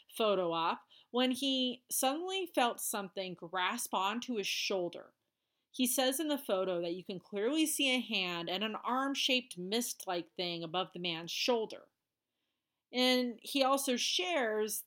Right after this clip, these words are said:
that his girlfriend and him got into a huge blowout of an argument on the way home w-,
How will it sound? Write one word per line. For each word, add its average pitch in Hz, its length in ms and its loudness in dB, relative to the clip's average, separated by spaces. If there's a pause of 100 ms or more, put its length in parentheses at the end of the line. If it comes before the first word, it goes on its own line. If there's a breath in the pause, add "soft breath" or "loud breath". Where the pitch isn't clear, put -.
that 208 400 4 (480)
his 240 260 0
girlfriend 269 480 2
and 220 160 -2
him 208 240 0
got 208 160 2
into 208 340 -2
a 185 100 2
huge 254 580 -4
blowout 202 480 4
of 180 100 -4
an 185 100 -6
argument 214 720 0
on 190 160 -6
the 185 60 -4
way 175 280 -4
home 202 380 -6 (400 soft breath)
w-, - 160 -14